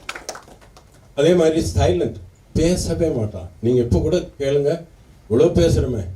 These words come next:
ஏதாவது பேச சொல்லுங்க, பேச்சே வராது. நாம, நாம இன்னும் சொல்ல போனா நான் கொஞ்சம், ஏன்னா நான் சின்ன வயசுலேருந்தே பேசி, பேசி, பேசியே, இப்போ இயக்குனர் சங்கம் எந்த மேடையா இருந்தாலும் நான் தான் ஆங்கரா இருப்பேன்,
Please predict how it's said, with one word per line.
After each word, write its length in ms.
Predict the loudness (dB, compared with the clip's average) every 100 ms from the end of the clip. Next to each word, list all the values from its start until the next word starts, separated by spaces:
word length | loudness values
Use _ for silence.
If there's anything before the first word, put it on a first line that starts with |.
| -6
ஏதாவது 320 | 0 2 4 2
பேச 100 | 2
சொல்லுங்க, 320 | -2 -6 -12 -14
பேச்சே 560 | -10 -10 -10 -8 -2 -2
வராது. 280 | -2 -6 -10 -16 -20 -20 _ _ _ _ -20 -20 -6
நாம, 300 | -2 0 0
நாம 380 | 0 -2 0 0
இன்னும் 300 | 2 2 2
சொல்ல 200 | 2 0
போனா 320 | -2 -4 -6
நான் 400 | -8 -6 -6 -2
கொஞ்சம், 380 | -2 -2 -2 -2
ஏன்னா 340 | -2 -2 -4 -8 -20 -20 -16 -6
நான் 240 | -4 -2
சின்ன 180 | 0 2
வயசுலேருந்தே 540 | 2 0 2 0 0
பேசி, 460 | -4 -2 -2 -2 -2
பேசி, 300 | 0 0 0
பேசியே, 680 | -2 -4 -4 -4 0 0 0 -8 -20 -20 -20 -2
இப்போ 340 | 2 4 2 2
இயக்குனர் 420 | 0 0 0 0
சங்கம் 340 | 0 0 0
எந்த 180 | -2 0
மேடையா 340 | -2 0 0 0
இருந்தாலும் 320 | 0 0 0
நான் 160 | 0
தான் 140 | 0 0
ஆங்கரா 340 | -2 -2 -2
இருப்பேன், 380 | -2 -2 -4